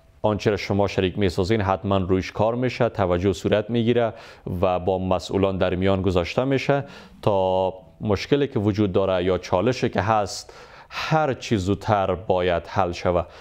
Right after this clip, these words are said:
در قسمت ولایت ها بیشتر بینندای ما تماس می‌گیرن، حتماً وقت نهادهای دولتی مسئولانشان اینجا حضور پیدا می‌کنن.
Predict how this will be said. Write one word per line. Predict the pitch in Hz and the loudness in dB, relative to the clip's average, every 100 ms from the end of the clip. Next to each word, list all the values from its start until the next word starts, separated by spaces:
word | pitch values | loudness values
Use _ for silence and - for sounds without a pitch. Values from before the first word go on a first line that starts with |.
| - - | -20 -8
در | - 101 | -2 -2
قسمت | - 95 - 98 - 98 95 92 92 - 101 | 0 -4 0 -2 0 2 2 2 0 -2 0
ولایت | 95 92 92 | 2 2 0
ها | 104 | -2
بیشتر | 98 - 104 | -2 -2 0
بینندای | 95 98 92 95 | 0 0 0 0
ما | 98 | 0
تماس | 95 92 98 92 104 | 0 0 0 0 -2
می‌گیرن، | 98 98 92 87 - - - | 0 2 0 -6 -14 -20 -16
حتماً | - 104 98 - 107 104 101 92 | -2 -2 -2 -6 -2 0 0 0
وقت | 95 92 | -2 0
نهادهای | 107 95 101 98 113 | 0 0 0 0 0
دولتی | 113 104 101 95 117 113 110 107 | 2 2 2 0 2 2 2 0
مسئولانشان | 104 - 101 101 98 101 | -2 0 0 0 0 -2
اینجا | 95 98 87 | 0 0 0
حضور | 90 123 | 0 0
پیدا | 120 113 107 | 0 0 0
می‌کنن. | 104 101 - 104 | 0 0 0 0